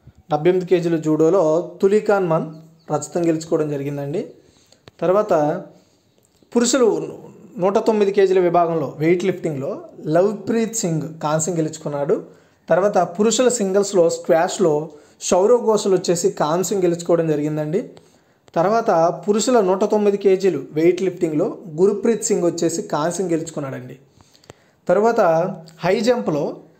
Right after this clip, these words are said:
అత్-, ఆ, హై జంప్లో అథ్లెటిక్స్లో అంటే యాక్చువల్‌గా ఏంటంటే ఇవి ఎక్సర్సైజ్ స్పోర్ట్స్ అంటారు అథ్లెటిక్స్ అంటే. And ఇందులో హై జంప్లో తేజస్విన్ శంకర్ వచ్చేసి ర-, కాంస్యం గెలుచుకున్నాడు. అదేవిధంగా పురుషుల హెవీ వెయిట్లో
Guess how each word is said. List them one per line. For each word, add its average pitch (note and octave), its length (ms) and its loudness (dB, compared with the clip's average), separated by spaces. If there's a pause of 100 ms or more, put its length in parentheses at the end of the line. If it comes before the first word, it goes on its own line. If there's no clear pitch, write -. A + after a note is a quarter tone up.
(380)
అత్-, E3 420 -4
ఆ, C#3 280 0
హై E3 120 2
జంప్లో E3+ 360 0
అథ్లెటిక్స్లో D3+ 640 -2 (180)
అంటే D#3 500 2
యాక్చువల్‌గా D3 380 0
ఏంటంటే F3+ 400 -2
ఇవి D#3 240 0
ఎక్సర్సైజ్ G3+ 500 -2
స్పోర్ట్స్ D#3+ 320 -4
అంటారు C#3 240 -6
అథ్లెటిక్స్ C#3+ 460 -8
అంటే. C3 280 -10 (600)
And F3+ 160 0
ఇందులో F#3 200 2
హై E3+ 180 0
జంప్లో F3+ 680 0 (380)
తేజస్విన్ A3+ 640 2
శంకర్ E3+ 360 0
వచ్చేసి E3 640 0
ర-, D3+ 80 -2
కాంస్యం E3 540 -4
గెలుచుకున్నాడు. D3 760 -2
అదేవిధంగా G3 460 0
పురుషుల G#3+ 440 -2
హెవీ F3+ 400 0
వెయిట్లో F3+ 560 0